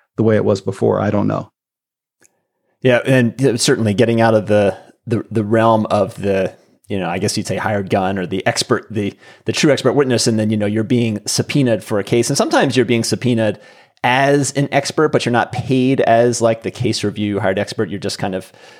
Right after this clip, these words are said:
Speaker 2: posited as an <laughs> expert there on the stand. And yeah, that is generally the case, is you, yeah, you, you get a subpoena, you get served. And the way that it, it works now is that they kind of,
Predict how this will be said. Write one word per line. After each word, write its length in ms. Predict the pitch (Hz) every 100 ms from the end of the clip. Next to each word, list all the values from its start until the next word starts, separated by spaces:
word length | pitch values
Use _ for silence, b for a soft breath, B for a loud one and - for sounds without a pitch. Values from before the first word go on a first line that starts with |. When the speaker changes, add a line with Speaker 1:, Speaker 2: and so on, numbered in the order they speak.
| B -
Speaker 2:
posited 640 | - 117 127 131 123 120
as 220 | 113 117 160
an 80 |
<laughs> 0 |
expert 560 | - 107 - - 143 127
there 280 | 131 135 -
on 140 | 131
the 60 | 120
stand. 480 | - 117 123 135 135 B B B B
And 340 | 127 127 127 127
yeah, 160 | 208
that 180 | 185 247
is 160 | 240 -
generally 260 | 135 277
the 100 | 104
case, 260 | 92 104 113
is 140 | 113
you, 200 | 120 123 -
yeah, 120 | 165
you, 240 | 123 113 104
you 120 | 120
get 160 | 117 131
a 40 |
subpoena, 340 | 139 - 120 117
you 120 | 151
get 180 | 185 -
served. 600 | - - 135 120 135 - b b b
And 300 | 131 123 117
the 80 |
way 160 | 117 127
that 160 | 120 117
it, 220 | 110 -
it 180 | - 117
works 300 | 110 120 -
now 340 | 120 110 113
is 400 | 110 107 104 95
that 200 | 113 92
they 200 | 110 98 101 _
kind 220 | - 120 104
of, 240 | 98 -